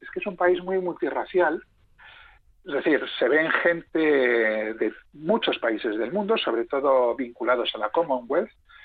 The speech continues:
Se nota que ha sido colonia británica en este sentido, y es, es multirracial,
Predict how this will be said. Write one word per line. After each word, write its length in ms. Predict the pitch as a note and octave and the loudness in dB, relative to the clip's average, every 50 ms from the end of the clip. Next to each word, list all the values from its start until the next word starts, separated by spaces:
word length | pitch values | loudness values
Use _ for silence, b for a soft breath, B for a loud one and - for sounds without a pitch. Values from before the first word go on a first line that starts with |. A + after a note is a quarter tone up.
| B B B B B B B _ _ _ _ _ _ _ - - - - | B B B B B B B _ _ _ _ _ _ _ -10 -8 -8 -4
Se 60 | - | 0
nota 280 | C3 C3 B2+ - - - | 0 0 0 -2 -8 -8
que 80 | - C3 | -8 -8
ha 60 | - | -6
sido 300 | - C#3+ C3+ A#2+ C3+ - | -6 -6 -4 -4 -6 -4
colonia 460 | - A2+ A2 A2+ A#2+ A#2 A2 A2 A2 | -4 -4 -4 -4 -6 -6 -6 -6 -6
británica 640 | G#2 - C#3+ - - F3 F3+ F3 D3+ - - C3 C3 | -6 -6 -8 -2 0 0 0 0 -2 -6 -6 -6 -6
en 80 | C3 | -6
este 180 | C#3 - - C3+ | -8 -8 -8 -8
sentido, 600 | - A2 A2 A2+ - G3 G#3+ F3+ D#3 F#3+ A#3 - B B B B B B B B B B _ | -8 -10 -12 -10 -6 -4 -2 0 0 -2 -2 -6 B B B B B B B B B B _
y 200 | - F#3 F#3 G#3+ | -6 -4 -2 0
es, 140 | C4+ D4 C4 - - - - | 0 0 -2 -4 -8 -8 -8
es 200 | - A#3 - - A#3 | -8 -8 -6 -4 -2
multirracial, 720 | G#3+ A3 G#3+ - G#3 G3+ G3 F#3+ - B3+ A#3 A#3+ B3 | -2 -2 0 0 0 2 0 0 0 0 0 0 -2